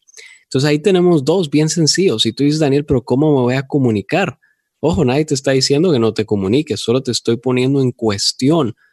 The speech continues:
dónde podría haber un dinero que en lugar de usarlo para chequear las últimas fotos que están en Instagram, podrías mejor crear un sistema que te permita usar ese dinero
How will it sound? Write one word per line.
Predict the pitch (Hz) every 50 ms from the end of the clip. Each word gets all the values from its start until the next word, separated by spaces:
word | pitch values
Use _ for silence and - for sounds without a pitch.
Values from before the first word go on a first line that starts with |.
| _ _ _
dónde | - 110 117 139 160 160
podría | 151 - 127 123 123 127 131 131
haber | 131 127 131
un | 131 135 131
dinero | 127 120 120 120 127 147 175 170 139 123 120 123 - -
que | -
en | 101 98
lugar | 98 98 98 101 110 120 127 123
de | 123 120 110
usarlo | - 110 98 - - - 123 143 139 120 110 104
para | - - 104 104 98 95
chequear | - - 98 - _ - - 117 120 123
las | 123 110 107 -
últimas | 113 107 - 131 123 110 107 -
fotos | - - - 127 135 - - 113 107 -
que | - 101
están | 92 - - 101 104
en | 107 104 - -
Instagram, | 151 180 196 - - 143 120 107 107 101 - 143 - - - - - - - _ _ _ _ _ _
podrías | - 123 135 156 208 240 240 214
mejor | 185 135 117 - - 147 156 160 -
crear | - 160 139 127 135 156 180
un | 185 175
sistema | - - 143 131 - - - - 170 175 196 185 156 123
que | 113 110
te | - 110
permita | 98 - 104 - 104 110 127 131 131 156 139
usar | 127 - - 156 156 165
ese | 170 160 - 165
dinero | 151 139 139 143 165 196 202 175